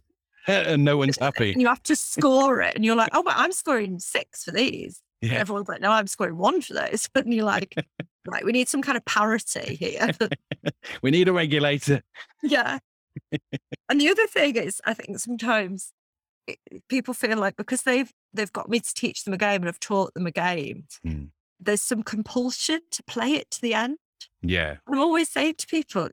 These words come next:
Speaker 2: "If you hate it, I'll get you a different one."
Speaker 1: Yeah, stop it. Yeah.
Speaker 2: Or I always bring too many games.
Speaker 1: Yeah.
Speaker 2: There are loads of games to choose from.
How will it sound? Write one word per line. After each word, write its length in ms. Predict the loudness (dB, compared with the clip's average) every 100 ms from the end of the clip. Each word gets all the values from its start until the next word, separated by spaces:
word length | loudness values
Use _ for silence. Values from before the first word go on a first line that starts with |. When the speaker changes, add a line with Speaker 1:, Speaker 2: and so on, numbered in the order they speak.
| -4
Speaker 2:
"If 100 | -2
you 80 |
hate 360 | 0 0 0 -4
it, 200 | -4 -8 -12 _ _ _ -6
I'll 60 |
get 120 | -4
you 40 | -2
a 20 |
different 340 | -2 -4 -4
one." 220 | 0 0 0
Speaker 1:
Yeah, 240 | 0 0
stop 280 | -2 -2 -2 0
it. 60 |
Yeah. 40 | 2
Speaker 2:
Or 400 | 4 4 2 -4 _ _ _ _ _ _
I 80 | 0
always 220 | 2 0
bring 420 | 2 2 2 -2
too 280 | -6 -4 -2
many 240 | 0 -2 -4
games. 500 | -8 -8 -10 -14 -16 _ _
Speaker 1:
Yeah. 200 | -2 0
Speaker 2:
There 160 | 2 4
are 60 |
loads 600 | 2 4 4 4 2 0 -6
of 140 | -6
games 340 | -4 -4 -6 -10
to 100 | -10
choose 340 | -6 -6 -8 -10
from. 260 | -6 -6